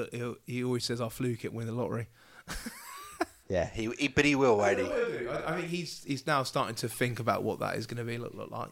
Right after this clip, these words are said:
Speaker 2: He's,
Speaker 1: Which
Speaker 2: he's getting old.
Speaker 1: Well, mate,
Speaker 2: He's
Speaker 1: yeah,
Speaker 2: an old man
Speaker 1: yeah.
Speaker 2: now, isn't he?
Speaker 1: He's thirty-one in
Speaker 2: Yeah.
Speaker 1: September.
Speaker 2: Well, by all reports, his international career should be over because he's near the thirties.
Speaker 1: Don't you love that when you,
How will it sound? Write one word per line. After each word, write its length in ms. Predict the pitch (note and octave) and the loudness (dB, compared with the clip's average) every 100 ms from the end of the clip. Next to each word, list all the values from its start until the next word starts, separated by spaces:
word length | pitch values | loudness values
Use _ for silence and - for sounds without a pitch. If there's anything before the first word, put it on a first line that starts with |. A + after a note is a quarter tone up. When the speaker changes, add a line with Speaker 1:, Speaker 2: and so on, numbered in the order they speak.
| - - _ | -14 -20 _
Speaker 2:
He's, 100 | - | -6
Speaker 1:
Which 200 | C3 - - - | -6 -6 -18 -20
Speaker 2:
he's 100 | - | -18
getting 240 | - C#2+ | -16 -14
old. 220 | D2+ C#2+ - | -14 -16 -14
Speaker 1:
Well, 160 | - - G#2+ | -14 -14 -14
mate, 100 | - | -18
Speaker 2:
He's 100 | - | -16
Speaker 1:
yeah, 60 | - | -14
Speaker 2:
an 60 | |
old 140 | D2+ - | -12 -12
man 200 | D2+ - | -12 -14
Speaker 1:
yeah. 80 | - | -16
Speaker 2:
now, 60 | - | -18
isn't 140 | D#2+ | -14
he? 60 | A#2+ | -12
Speaker 1:
He's 120 | - | -10
thirty-one 920 | B2 A#2 A2+ - A2+ _ _ A#2 C3+ | -10 -10 -12 -16 -18 _ _ -16 -14
in 80 | G#2 | -16
Speaker 2:
Yeah. 60 | F2 - | -20 -20
Speaker 1:
September. 440 | - - - A2+ - _ - | -20 -20 -20 -20 -20 _ -16
Speaker 2:
Well, 180 | D#2+ - | -12 -6
by 80 | F#2 | -4
all 220 | F#2 G2 | -4 -6
reports, 640 | D#2 - D2+ - - - | -10 -14 -14 -14 -16 -18
his 220 | - C3 - | -16 -14 -10
international 540 | F#2 - E2+ - E2+ | -10 -8 -10 -10 -12
career 260 | - D#2+ D#2 | -14 -14 -12
should 220 | - - | -12 -12
be 120 | D2+ | -10
over 280 | D2+ D2 D#2 | -10 -10 -14
because 300 | - - - | -16 -14 -14
he's 180 | - - | -14 -14
near 140 | D#2+ | -14
the 100 | D#2+ | -14
thirties. 260 | - - - | -14 -10 -8
Speaker 1:
Don't 100 | D4 | -6
you 100 | C4+ | -4
love 200 | A#3+ F#3+ | -4 -4
that 140 | G#2+ | -6
when 140 | G#2+ B2 | -6 -4
you, 120 | C3 | -4